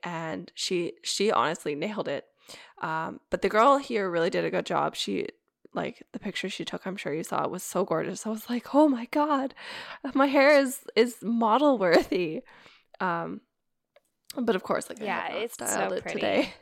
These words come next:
Speaker 1: <laughs> Thanks.
Speaker 2: Oh,
Speaker 1: Yeah.
Speaker 2: well, I mean, hair like that doesn't always need to be styled, right? Um, I can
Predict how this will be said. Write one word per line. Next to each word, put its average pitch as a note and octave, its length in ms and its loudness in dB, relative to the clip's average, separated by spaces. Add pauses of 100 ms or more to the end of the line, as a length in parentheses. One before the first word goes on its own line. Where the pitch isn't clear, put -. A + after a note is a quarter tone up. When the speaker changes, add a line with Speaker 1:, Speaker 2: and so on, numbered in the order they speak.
(360)
Speaker 1:
<laughs> - 480 -20
Thanks. - 500 -14 (440)
Speaker 2:
Oh, A3 260 0
Speaker 1:
Yeah. G3 320 2
Speaker 2:
well, G#3 340 4
I G#3+ 100 0
mean, A3 200 -6
hair A#3 280 0
like A3+ 220 -2
that G3+ 200 2
doesn't G3+ 280 -8
always F#3+ 340 -6
need F#3+ 160 -10
to F#3 60 -10
be F3+ 160 -10
styled, E3+ 480 -8
right? E3+ 360 -10 (520)
Um, F#3+ 360 -2
I A3+ 140 2
can G4 180 -4